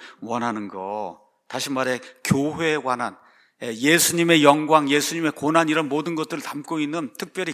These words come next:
교회에 관한 이런 신비, 이런 것들을 천사들도 알기를 갈망을 한다는 거예요. 자, 지난주, 어, 오후에 하나님의 이 미스테리에 대해서 제가 설명을 하면서,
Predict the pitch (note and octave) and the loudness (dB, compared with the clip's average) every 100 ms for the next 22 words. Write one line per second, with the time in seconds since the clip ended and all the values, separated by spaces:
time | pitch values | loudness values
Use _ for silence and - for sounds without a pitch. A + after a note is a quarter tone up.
0 | - - E3+ G#3+ A3 G#3 F#3 F#3 F#3 D#3 | -10 0 2 4 2 2 2 2 2 -2
1 | D3+ - F#3 E3+ D3+ F3+ E3+ G2+ - - | -2 -2 -8 -6 -4 -2 -2 -4 -12 -18
2 | - - - C#3 E3+ D3+ - C#3 E3+ G#3 | -18 -18 -6 0 2 2 0 -4 -2 -2
3 | A#2+ - - - - A3+ A#3+ G#3+ G#3+ A3 | -4 -6 -14 0 2 2 0 2 0 -2
4 | G#3 G#3 - D#3 E3+ E3 E3 E3+ - D3 | -2 0 0 -2 -2 -6 -6 -4 -4 -6
5 | D#3 E3+ F3 D#3+ C#3+ C3 A#2+ A2+ G2 F#2 | -4 -4 -4 -6 -6 -6 -6 -8 -10 -10
6 | F#2 G#2+ G#2+ F#2+ - _ _ _ - - | -10 -8 -8 -10 -16 _ _ _ -20 -20
7 | - - D3 G#2 - - - - _ _ | -12 0 2 2 -2 -18 -20 -20 _ _
8 | - E3+ G3 G3 F3 G3 F3 C3+ - - | -2 6 6 6 -2 0 0 0 -6 -2
9 | C#3+ C3+ B2+ A#2 C#3+ F3+ E3 E3+ C#3+ C#3+ | 0 2 0 0 2 2 0 0 0 2
10 | D3 G2 - - - E3 D#3 C#3+ D3 C#3 | 0 -2 -8 -20 -10 2 2 2 0 0
11 | C3+ B2+ A2+ D#3+ - F#3+ F#3+ F3+ D#3 C3 | 0 -6 -2 2 2 4 4 6 6 2
12 | A#2+ B2+ A#2+ D#3+ D3+ A#2+ A#2 D#3+ D3 C3+ | 2 0 0 -2 0 0 -2 -2 -2 0
13 | B2+ B2+ A#2 | 0 2 0